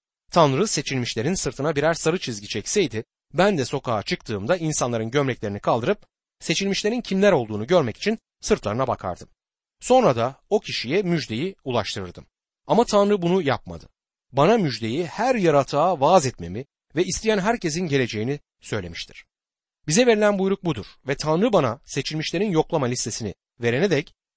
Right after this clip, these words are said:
ben dileyen herkese müjdeyi bildirmeye devam ederim. Günümüzde bizlerin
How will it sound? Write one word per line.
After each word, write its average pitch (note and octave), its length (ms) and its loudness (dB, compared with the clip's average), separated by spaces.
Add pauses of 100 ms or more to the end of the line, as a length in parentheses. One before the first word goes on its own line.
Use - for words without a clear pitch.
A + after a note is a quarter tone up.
(100)
ben F#3 320 4 (300)
dileyen E3+ 360 2 (180)
herkese D3 460 0
müjdeyi C3+ 440 -2 (220)
bildirmeye A#2+ 500 0
devam F#2+ 300 -6
ederim. - 240 -16 (540)
Günümüzde G#3 340 2
bizlerin G#3+ 440 0